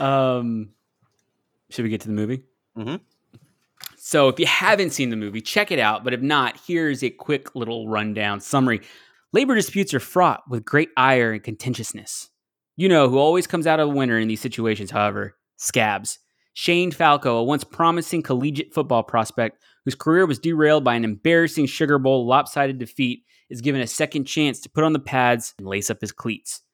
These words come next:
Speaker 1: He is joined by a ragtag group whose love for the game outweighs their own skill. Through grit and sheer determination, he gains the admiration of his teammates, even when their original star quarterback decides to return,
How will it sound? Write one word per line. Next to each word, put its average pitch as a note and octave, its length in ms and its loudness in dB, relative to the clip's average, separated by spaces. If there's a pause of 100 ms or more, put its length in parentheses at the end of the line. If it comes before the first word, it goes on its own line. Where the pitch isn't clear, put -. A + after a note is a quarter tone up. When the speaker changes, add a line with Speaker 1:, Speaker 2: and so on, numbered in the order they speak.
(160)
Speaker 1:
He C3 120 -2
is A2+ 100 -2
joined D#3+ 280 2
by C#3 120 4
a A#2+ 60 2
ragtag D#3 500 0
group C3 380 -2 (300)
whose A#2+ 160 -6
love D3 280 2
for - 60 -14
the D3+ 100 0
game C3+ 320 -2
outweighs A#2+ 400 2
their A2 160 -4
own A2+ 140 -2
skill. A2 460 -6 (180)
Through C3 160 2
grit D3+ 560 0
and A2+ 140 -4
sheer D#3+ 300 0
determination, C3+ 840 0 (220)
he C3+ 140 -2
gains C#3 400 2
the B2+ 120 2
admiration C3+ 560 2
of A2+ 60 -4
his G#2+ 140 -8
teammates, F3 540 0 (340)
even F3 340 0
when C#3+ 100 2
their B2 160 4
original C#3 340 2
star C#3 280 0
quarterback A2 600 0
decides G#2+ 420 0
to A2+ 100 -10
return, G#2 500 -4